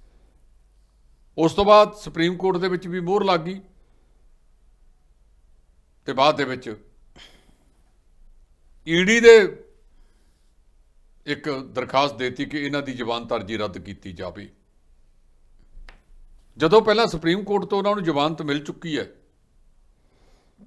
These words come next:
ਈ ਡੀ ਨੇ ਉੱਥੇ ਪਾਇਆ, ਉਸ ਮਾਮਲੇ ਦੇ ਵਿੱਚ ਮਾਣਯੋਗ ਸੁਪਰੀਮ ਕੋਰਟ ਨੇ ਉਹ ਪਟੀਸ਼ਨ ਖਾਰਜ ਕਰਤੀ ਹੈ। ਜੋ ਪਹਿਲਾਂ ਉਹਨਾਂ ਦੀ ਜ਼ਮਾਨਤ ਹੋਈ ਵੀ ਹੈ, ਉਹ ਬਰਕਰਾਰ ਹੈ।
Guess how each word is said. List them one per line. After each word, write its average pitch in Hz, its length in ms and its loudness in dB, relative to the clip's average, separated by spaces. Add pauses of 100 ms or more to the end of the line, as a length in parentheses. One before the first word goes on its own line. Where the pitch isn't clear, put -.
(760)
ਈ 151 140 2
ਡੀ 190 140 4
ਨੇ 214 80 2
ਉੱਥੇ 208 220 0 (360)
ਪਾਇਆ, 185 540 4 (2000)
ਉਸ 190 220 4
ਮਾਮਲੇ 170 380 4
ਦੇ 165 140 2
ਵਿੱਚ 190 320 -4 (520)
ਮਾਣਯੋਗ 185 480 4
ਸੁਪਰੀਮ 160 460 -6
ਕੋਰਟ 151 280 -8
ਨੇ 147 140 -6
ਉਹ 135 380 -8 (260)
ਪਟੀਸ਼ਨ 147 380 -8
ਖਾਰਜ 127 360 -4
ਕਰਤੀ 160 460 -4
ਹੈ। 190 120 -4 (680)
ਜੋ 147 180 0
ਪਹਿਲਾਂ 175 320 2
ਉਹਨਾਂ 190 200 0
ਦੀ 180 120 0
ਜ਼ਮਾਨਤ 147 460 0
ਹੋਈ 139 240 -4
ਵੀ 160 160 -4
ਹੈ, 175 60 2
ਉਹ 165 80 2
ਬਰਕਰਾਰ 151 500 2
ਹੈ। 185 400 -4